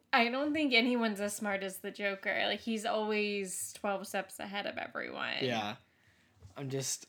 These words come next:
Speaker 2: I'm curious if, they must have had this happen before in the comics. These are the most, the two most iconic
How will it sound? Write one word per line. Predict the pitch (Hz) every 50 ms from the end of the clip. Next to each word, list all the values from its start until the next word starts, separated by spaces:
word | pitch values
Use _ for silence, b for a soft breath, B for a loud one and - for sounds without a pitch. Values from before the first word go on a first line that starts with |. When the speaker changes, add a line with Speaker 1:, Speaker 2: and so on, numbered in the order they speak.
| - -
Speaker 2:
I'm | 135 135 135
curious | 131 - 202 254 294 359 349 233 190 - -
if, | 165 147 131 - - - - - - - - -
they | 170 160 170 180
must | 190 185 185 185 -
have | 165 139 139
had | 135 135 131 127 120
this | 117 113 110 - - -
happen | - - 139 135 127 127 - 120 104 104 104 104 107 113 127 _ _
before | - - - - - 120 110 98 98
in | 104 92
the | 76
comics. | - - - 113 104 98 90 95 - - -
These | - 151 170 170
are | 170
the | 156 165
most, | 156 147 143 135 131 - - b b b b b b b b b -
the | 156 151
two | - - - - 214 208
most | 185 170 151 147 147 135 -
iconic | 147 123 127 123 113 - - 127 117 117 120 110 107 -